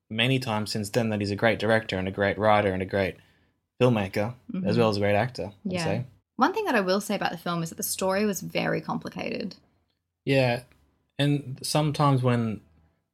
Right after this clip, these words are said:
Speaker 1: plot points were revealed, they weren't revealed in the most easiest way to understand. <laughs>
Speaker 2: No,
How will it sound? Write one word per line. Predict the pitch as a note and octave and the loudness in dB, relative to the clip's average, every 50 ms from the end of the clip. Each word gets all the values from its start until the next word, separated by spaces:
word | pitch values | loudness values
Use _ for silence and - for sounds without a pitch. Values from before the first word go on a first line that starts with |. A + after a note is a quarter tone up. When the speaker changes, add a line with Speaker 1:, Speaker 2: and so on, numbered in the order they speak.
| _ _ _ _ _ | _ _ _ _ _
Speaker 1:
plot | - C3+ B2 B2+ | 2 2 2 2
points | - - A#2 A2 A2 G#2+ - - - | 0 0 0 0 0 -2 -4 -6 -2
were | A#2 A2 A2 G#2+ G#2+ G#2 G2+ G2+ - _ _ _ _ _ _ _ | -2 0 2 2 0 0 -2 -6 -10 _ _ _ _ _ _ _
revealed, | - A2+ G#2+ A2 B2+ B2 A#2 A2 G#2 G2 G2 F#2+ - | -4 -4 0 4 4 6 6 6 6 4 2 0 -2
they | - A2 A2 | -2 -2 0
weren't | A2+ A2+ A#2 F#2+ G#2 | 2 2 0 0 0
revealed | G#2+ G#2 - A2+ A2 A2 G#2+ G2+ | -4 -4 0 0 0 2 2 0
in | G2 G2+ | 0 0
the | G2+ G2+ | 0 0
most | G2+ G2 G2 F#2+ - - - - - - - _ _ _ _ _ _ | 0 0 0 0 -2 -2 -4 -8 -8 -10 -12 _ _ _ _ _ _
easiest | A#2 A2+ A2 G#2 A2 A2 G2+ G2 - - - - | 0 0 0 0 0 -2 -2 -2 -2 -6 -4 -6
way | G2 G2 G2 | -4 -2 0
to | G2 | 0
understand. | F#2+ G2+ F#2+ F#2+ - - - - - - - C3 B2 - - | -2 -2 -4 -6 -8 -10 -10 -10 -4 0 0 0 0 0 -4
<laughs> | |
Speaker 2:
No, | G3+ G3 F#3 F3 D#3 D3 C#3 C#3+ | -6 -4 -4 -2 -4 -4 -4 -6